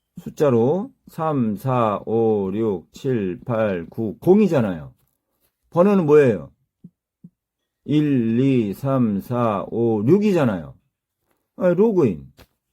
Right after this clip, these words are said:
돼요, 안 돼요? 방금 사용한 번호 정보 유출로 인해 노출된 것으로 확인됩니다.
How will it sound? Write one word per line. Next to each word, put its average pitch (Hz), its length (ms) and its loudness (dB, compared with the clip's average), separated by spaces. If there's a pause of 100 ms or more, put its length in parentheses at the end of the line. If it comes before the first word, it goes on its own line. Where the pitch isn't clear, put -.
(2250)
돼요, 226 260 4
안 143 140 4
돼요? 80 280 -6 (1500)
방금 127 520 0
사용한 127 500 -2
번호 101 300 -6
정보 98 380 -4
유출로 92 420 -8
인해 90 200 -6
노출된 87 520 -8
것으로 95 380 -6
확인됩니다. 73 560 -10